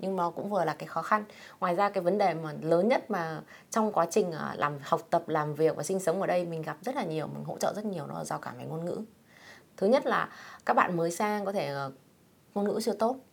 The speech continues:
và không biết là bệnh viện nào ở đâu này, không biết là mình tìm bác sĩ khám khoa gì, bệnh gì, hoặc là đơn cử là đi đường như thế nào. Đấy là trong quá trình tìm đến bệnh viện. Thế khi gặp bác sĩ rồi để khám bệnh rồi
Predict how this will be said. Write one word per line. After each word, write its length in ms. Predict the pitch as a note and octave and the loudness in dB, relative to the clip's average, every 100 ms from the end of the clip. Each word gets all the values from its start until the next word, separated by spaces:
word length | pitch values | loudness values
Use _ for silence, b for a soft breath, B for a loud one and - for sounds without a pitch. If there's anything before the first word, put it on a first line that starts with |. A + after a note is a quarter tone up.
| - b b b b _ - | -20 b b b b _ 0
và 520 | E3+ D#3 D3+ D3 D3 - _ _ - | 2 2 0 -2 -6 -10 _ _ 4
không 260 | F#3+ A3+ | 6 8
biết 160 | C4 C#4+ | 4 4
là 100 | - | 2
bệnh 220 | - F3 | 2 0
viện 180 | F3+ F3 | -2 0
nào 200 | E3+ E3 | 2 4
ở 100 | D3+ | 8
đâu 280 | F#3+ G#3 G#3+ | 10 10 6
này, 240 | F3 E3 | -2 -6
không 240 | - G#3 | -6 -2
biết 160 | G3 B3 | 0 0
là 80 | G3 | 0
mình 180 | E3 D#3+ | -4 -2
tìm 240 | E3 D#3+ | -4 -2
bác 160 | - - | -4 -4
sĩ 320 | G#3+ A3+ A#3 B3+ B3+ G#3 G3+ G3+ G3 - - | -6 -4 -4 -6 -8 -6 -6 -4 -6 -10 -4
khám 340 | F#3 F3+ A3 | 0 2 0
khoa 300 | - B3 B3 | -2 -2 0
gì, 220 | A3 G3 | 2 4
bệnh 240 | F#3+ G3 E3+ | 6 6 6
gì, 360 | F#3 F#3+ F#3 B B B | 4 6 4 B B B
hoặc 180 | E3+ | 2
là 240 | D#3+ D3+ D#3 | 2 0 2
đơn 220 | G3+ A3 | 4 6
cử 300 | A3 F3 - | 4 2 2
là 200 | - D3+ | -4 -2
đi 180 | - A3+ | 4 6
đường 300 | G#3 F3+ E3+ | 8 8 8
như 60 | G#3 | 0
thế 160 | G3 | 0
nào. 340 | F3+ F#3 E3+ E3+ B B B - | 0 2 0 -4 B B B 0
Đấy 120 | F#3+ | 4
là 200 | F3+ E3 - | 4 2 0
trong 140 | A#3 | 6
quá 100 | G#3+ | 6
trình 220 | G#3+ G3+ - | 8 4 6
tìm 160 | F3+ | 6
đến 120 | F3 | 4
bệnh 180 | G#3+ - | 2 -2
viện. 200 | - - - b - | -4 -6 -8 b -4
Thế 80 | A#3+ | 2
khi 160 | C#4 | 6
gặp 160 | B3 E3+ | 6 8
bác 160 | B3 | 4
sĩ 220 | C4 G#3 B3 | 4 2 6
rồi 180 | G#3 | 8
để 60 | D3+ | 6
khám 280 | D3+ E3+ A3 | 4 4 8
bệnh 200 | B3+ F3 | 8 6
rồi 200 | F3 | 2